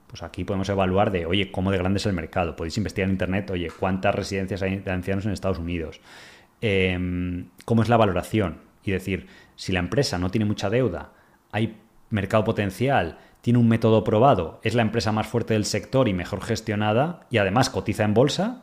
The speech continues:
que puede invertir, porque hay muchas compañías buenas que no cotizan, no puedes invertir. Y la valoración, ¿vale? Por eso hay que aprender de valoración. Tiene sentido, porque esto, si a lo mejor dices, eh,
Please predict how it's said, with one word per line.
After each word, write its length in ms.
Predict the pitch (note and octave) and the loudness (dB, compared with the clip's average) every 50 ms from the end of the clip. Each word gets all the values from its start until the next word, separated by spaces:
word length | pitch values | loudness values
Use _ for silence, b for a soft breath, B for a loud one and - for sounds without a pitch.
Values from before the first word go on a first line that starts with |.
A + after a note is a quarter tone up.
| - _ | -18 _
que 80 | - - | -14 -10
puede 140 | - E2+ F2 | -6 -4 -2
invertir, 280 | F2+ F2 - - F3 | -2 -2 0 0 0
porque 140 | E3+ F2+ D#2 | 0 0 -2
hay 80 | F2 F#2+ | -2 -2
muchas 180 | F#2+ - F#2 | 0 0 -2
compañías 340 | - A2 F#2 G2 G2 G#2 F#2+ | -2 0 0 2 2 2 4
buenas 240 | F#2 A#2 G#2 F#2 E2+ | 6 6 6 6 4
que 120 | - F#2 | 0 -2
no 100 | F2+ F#2 | -2 0
cotizan, 320 | - G2+ - A2 - - E2 | 0 0 0 0 -2 -2 -4
no 120 | E2+ E2 | -4 -2
puedes 180 | - F#2+ F2 G#2+ | -2 -2 0 0
invertir. 480 | F#2+ F#2 F2+ F2 - B2+ C#3+ D#3 - B B B B B B B B B B B B B B B B _ _ - - | 0 0 -2 -2 0 0 -2 -2 -4 B B B B B B B B B B B B B B B B _ _ -2 2
Y 100 | F#3+ G#3 | 4 6
la 140 | F3 B2 | 8 8
valoración, 800 | G#2 G#2 B2 F3 G3+ F#3 C3 - - F3+ G3+ A3+ B3 B3 - - - - - - | 8 8 8 8 8 8 6 6 6 6 6 6 4 0 -4 -10 -20 -20 -18 -12
¿vale? 200 | - F2+ A2 - | -8 -8 -8 -8
Por 120 | - - | -8 -8
eso 80 | - G#2+ | -6 -4
hay 40 | F#2+ | -2
que 40 | G2 | -2
aprender 260 | F#2+ G2 F#2+ F#2+ F#2 | 0 0 0 0 2
de 120 | G2+ G2 | 2 2
valoración. 640 | F#2+ G2 F#2+ F#2 G2 F#2+ - - D3+ D3+ G#2+ F2+ - - - | 2 2 2 0 0 -2 0 0 2 2 0 0 -4 -10 -8
Tiene 220 | - A2 A2 G#2 | -4 -2 -2 -2
sentido, 440 | - A2 G#2 F#2+ A#2+ D3+ C3+ B2+ B2+ | 0 -2 -2 0 2 2 2 0 -2
porque 240 | - - - - F2+ | -4 -8 -14 -16 -18
esto, 260 | - - - G2+ G2 | -14 -10 -8 -8 -8
si 140 | - - F#2+ | -8 -8 -8
a 40 | |
lo 60 | F2+ F2 | -8 -8
mejor 320 | E2+ E2 - G#2+ G#2+ G2+ | -8 -6 -2 -2 -2 0
dices, 500 | F#2+ F#2+ F#2 - F2+ E2+ - - - - _ _ | 0 -2 -4 -4 -6 -10 -10 -12 -16 -20 _ _
eh, 600 | - F#2+ F2 E2+ E2+ E2 E2+ E2 E2 E2+ E2 - | -10 -10 -8 -8 -8 -10 -10 -10 -10 -12 -14 -16